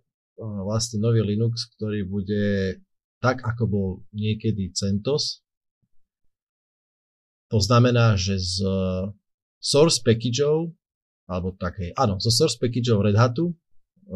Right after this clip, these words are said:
skompilovaný, skompilovaná iná distribúcia. A Rocky,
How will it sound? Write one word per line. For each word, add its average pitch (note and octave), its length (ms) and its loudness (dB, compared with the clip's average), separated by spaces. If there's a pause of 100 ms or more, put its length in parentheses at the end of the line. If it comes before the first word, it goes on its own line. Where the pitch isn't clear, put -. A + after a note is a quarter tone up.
(480)
skompilovaný, G2 1160 0 (1600)
skompilovaná G#2+ 640 2
iná G2 140 0
distribúcia. F2+ 680 -6 (220)
A G#2 100 -8
Rocky, B2+ 440 2